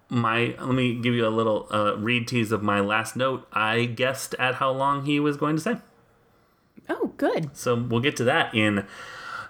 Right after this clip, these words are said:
Speaker 1: it's my third note, so
Speaker 2: Okay.
Speaker 1: it'll be
Speaker 2: Well, I have one note for
Speaker 1: Cool.
Speaker 2: today.
Speaker 1: Cool.
Speaker 2: And it's really just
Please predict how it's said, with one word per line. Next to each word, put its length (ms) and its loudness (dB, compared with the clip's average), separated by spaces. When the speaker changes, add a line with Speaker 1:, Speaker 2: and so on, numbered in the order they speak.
Speaker 1:
it's 180 2
my 160 4
third 400 2
note, 320 0
so 680 0
Speaker 2:
Okay. 440 0
Speaker 1:
it'll 140 4
be 140 0
Speaker 2:
Well, 220 2
I 160 2
have 180 0
one 400 0
note 480 -6
for 60 0
Speaker 1:
Cool. 440 2
Speaker 2:
today. 180 0
Speaker 1:
Cool. 360 2
Speaker 2:
And 160 2
it's 440 -2
really 400 2
just 400 -2